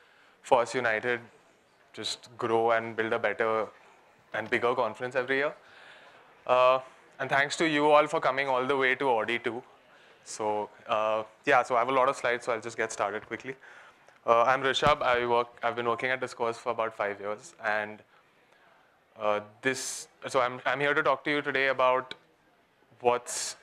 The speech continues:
been happening at Discourse for the last year or two, but also, but, but it's not just like a list of features, it's also with some takeaways for people who are new to Discourse,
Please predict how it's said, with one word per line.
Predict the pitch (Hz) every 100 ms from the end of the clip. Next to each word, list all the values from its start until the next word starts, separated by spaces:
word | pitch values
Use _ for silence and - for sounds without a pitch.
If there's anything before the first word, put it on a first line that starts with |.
| - 123
been | 131
happening | 131 - 139
at | 135 135
Discourse | 135 - 139 139
for | 143
the | 139
last | 127 135
year | 135 127
or | 139
two, | 151 151
but | 135 127 -
also, | 117 117 - 139 139 - -
but, | - 131 - -
but | 160
it's | 156
not | 170 160
just | 156 160
like | 156
a | 156
list | 135 131
of | 135
features, | - 117 127 131 123
it's | 120 - - - - - _ _ -
also | 127 127 147
with | 139 139
some | 147
takeaways | 139 123 - 127 127 127
for | 139
people | 127 113 123
who | 120 123
are | 120
new | 120 123 123
to | 131
Discourse, | 117 - 117 113 117 - - -